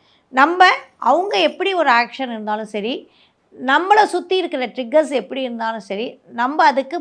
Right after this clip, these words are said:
பாதிக்கப்படாத அளவுக்கு நம்மளை மாத்திக்க முடியும் அப்படிங்கிற முதல் விஷயம் நம்பிக்கை. அந்த நம்பிக்கையை முதல்ல நம்ம மாத்தணும். இப்படி இருந்தாதான் வாழ்க்கை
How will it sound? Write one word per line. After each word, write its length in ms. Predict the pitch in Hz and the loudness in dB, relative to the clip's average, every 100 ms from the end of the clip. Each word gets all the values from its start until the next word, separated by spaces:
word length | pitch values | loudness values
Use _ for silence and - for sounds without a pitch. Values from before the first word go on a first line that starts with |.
| 226 | -6
பாதிக்கப்படாத 880 | 208 277 339 403 392 - 285 262 262 | 0 2 2 0 -6 -4 0 2 4
அளவுக்கு 480 | 233 220 254 254 311 | 2 0 -4 -6 -8
நம்மளை 340 | 254 220 240 226 | -8 -4 -4 -2
மாத்திக்க 400 | 214 233 269 262 | -2 -2 -6 -8
முடியும் 400 | 208 196 208 196 _ _ | -6 -8 -8 -12 _ _
அப்படிங்கிற 580 | 202 - 269 285 277 269 | -14 -10 -8 -6 -6 -6
முதல் 680 | 247 190 247 294 330 370 381 | -8 -6 -6 -4 -6 -8 -10
விஷயம் 380 | 262 - 254 247 | -10 -12 -10 -10
நம்பிக்கை. 680 | 208 196 214 220 - 180 _ _ _ _ _ _ - | -8 -6 -6 -8 -10 -14 _ _ _ _ _ _ -8
அந்த 300 | 240 254 240 | -4 -2 -2
நம்பிக்கையை 680 | 226 262 349 415 381 302 285 | -2 -2 0 0 0 -4 -2
முதல்ல 280 | 240 202 240 | -4 -4 -4
நம்ம 420 | 240 190 175 180 | -6 -8 -6 -8
மாத்தணும். 280 | 196 180 - _ _ _ | -8 -12 -14 _ _ _
இப்படி 460 | 202 190 247 254 240 | -16 -10 -6 -4 -2
இருந்தாதான் 520 | 269 285 285 339 392 | 4 8 8 6 4
வாழ்க்கை 460 | 320 302 302 294 | 6 6 2 0